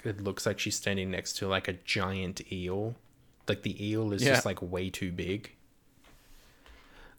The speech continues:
Speaker 2: It's pretty, it looks good. It's a very nice looking scene.
Speaker 1: Uh, du-, du-, du-, du-, du-, du-, du.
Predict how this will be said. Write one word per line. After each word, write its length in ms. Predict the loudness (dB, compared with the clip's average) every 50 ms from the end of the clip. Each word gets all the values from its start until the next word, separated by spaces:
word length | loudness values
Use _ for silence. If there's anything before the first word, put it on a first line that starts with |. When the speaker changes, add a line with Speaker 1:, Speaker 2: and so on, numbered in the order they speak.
| -4
Speaker 2:
It's 140 | -4 -4 0
pretty, 300 | 6 6 6 6 6 6
it 200 | 6 6 6 8
looks 260 | 6 6 6 6 4
good. 260 | 4 4 4 4 4
It's 160 | 2 0 0 2
a 40 |
very 260 | 4 6 8 8 8 6
nice 580 | 6 6 6 6 6 6 6 4 4 4 2
looking 460 | 0 -2 -2 -2 -2 -2 -2 -2 0
scene. 500 | 2 2 2 2 0 -2 -6 -8 -10 -12 -14 -18 -20 -20 -20 -20 -20 -20 -20 -20 -20 -20 -20 -20 -20 -20 -14 -8 -8 -8 -8 -8 -20 -20 -20 -20 -20 -20 -12 -6
Speaker 1:
Uh, 380 | -2 0 2 4 4 4 4 4
du-, 160 | 2 0 -4 -4
du-, 120 | -4 -4
du-, 160 | -4 -4 -6
du-, 200 | -6 -4 -6 -8 -6 -4
du-, 100 | -4 -4 -4 -4 -10 -14
du-, 80 | -14 -14 -16 -16 _ 0
du. 600 | 2 4 6 6 6 6 6 6 6 6 4 2